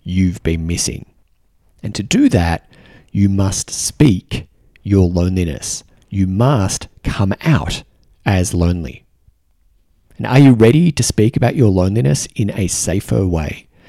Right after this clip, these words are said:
Are you ready to learn from it and to begin to get the connection that you need and deserve? Speak to someone who's earned the right to hear your story and won't judge you. That could be your significant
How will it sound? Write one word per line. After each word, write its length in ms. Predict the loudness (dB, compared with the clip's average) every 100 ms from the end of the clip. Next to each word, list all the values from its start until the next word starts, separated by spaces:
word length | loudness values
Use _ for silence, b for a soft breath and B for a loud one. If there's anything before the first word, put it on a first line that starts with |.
| B B B 0
Are 140 | 4
you 180 | 6 6
ready 240 | 6 4
to 140 | 2 0
learn 400 | 2 2 2 2
from 180 | 0
it 160 | 0 -4
and 140 | -6 -6
to 80 | -10 _ -8
begin 460 | 0 4 4 4
to 80 | 2
get 160 | -2 -2
the 80 | -4
connection 540 | -2 -2 -2 -4 -2
that 140 | -4
you 240 | 0 2 2
need 520 | 2 0 0 -2 -2
and 180 | -4 -4
deserve? 640 | -2 -4 -4 -2 -2 -4 -16 B B B B B B B B -12
Speak 320 | -2 0 0
to 80 | -2
someone 440 | 2 0 0 -2
who's 360 | 0 2 0 -2 0
earned 360 | 2 4 2 2
the 100 | 2
right 380 | 2 0 -2 -6
to 80 | -8
hear 260 | -2 0
your 200 | 2 0
story 520 | 0 0 0 0 -2 -4
and 340 | -2 -2 -2 -4
won't 420 | -2 0 -2 -4
judge 260 | -2 -2 -2
you. 200 | -8 -10 _ _ _ _ _ _ -6
That 180 | -2
could 140 | 0 2
be 200 | 4 4
your 440 | 2 4 4 4
significant 680 | 0 -4 -4 -2 -2 -2